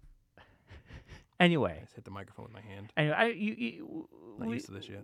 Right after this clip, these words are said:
Speaker 1: we've went off the rails here. Anyway, we have all this news coming out for
Speaker 2: Yes.
Speaker 1: Daredevil. What are your thoughts, Mark? Are you
Speaker 2: It's coming
Speaker 1: excited?
Speaker 2: out next year, right?
Speaker 1: I don't know.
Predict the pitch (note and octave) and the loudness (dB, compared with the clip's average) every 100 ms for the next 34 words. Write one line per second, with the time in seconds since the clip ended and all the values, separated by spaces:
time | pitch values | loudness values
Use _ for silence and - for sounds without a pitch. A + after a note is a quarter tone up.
0 | D#4 G3 A#3+ G#3 E3+ - _ - - _ | -2 2 2 0 -6 -16 _ -20 -20 _
1 | _ _ F#3+ F3 E3+ D#3+ D#3 C3+ A2 - | _ _ -2 4 6 4 4 4 4 2
2 | G2 - F#3+ F#3 B2 - - _ E3+ E3+ | -4 0 6 6 4 0 -16 _ 6 8
3 | F#3 A3 A#3+ B3 - F#3+ - F3 D#3 C#3 | 10 10 12 10 8 4 6 4 6 6
4 | B2+ - _ _ - C#3 B2+ B2 A2+ A2 | 6 2 _ _ -2 0 4 4 4 2
5 | A2 G#2+ G#2+ G#2+ - - C#3 D#3 D3+ C3 | 2 2 2 2 -2 0 4 6 6 8
6 | A#2+ A#2 - B2 A#2+ A#2+ - - - G#2+ | 8 6 4 6 8 6 0 -20 -4 0
7 | G#2+ G3 A#3 F3 F#3+ A3+ A#3+ D3+ G2+ F#2 | 2 4 8 10 10 8 4 2 -2 -4
8 | C3+ - _ _ _ _ _ _ _ _ | -8 -12 _ _ _ _ _ _ _ _
9 | _ _ _ _ _ _ _ _ _ _ | _ _ _ _ _ _ _ _ _ _
10 | _ _ _ - - G3+ F3 | _ _ _ -18 -10 -6 -6